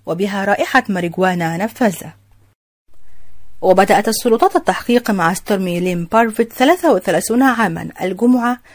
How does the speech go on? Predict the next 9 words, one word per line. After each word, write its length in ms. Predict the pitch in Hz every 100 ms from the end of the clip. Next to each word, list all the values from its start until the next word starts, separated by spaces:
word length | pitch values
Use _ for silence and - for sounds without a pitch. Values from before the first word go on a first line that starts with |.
| _
فور 280 | 226 196 175
زيارتها 580 | 185 185 233 - 226 196
لسجن 360 | 208 277 214
أشلاند 520 | 156 180 226 240 214 -
لدفع 380 | 185 196 - 175
كفالة 480 | 202 - 339 294 220
للنزيل 680 | 180 170 170 170 214 214 -
محتجزي 540 | 180 - 180 190 220
هناك 420 | 262 254 165 -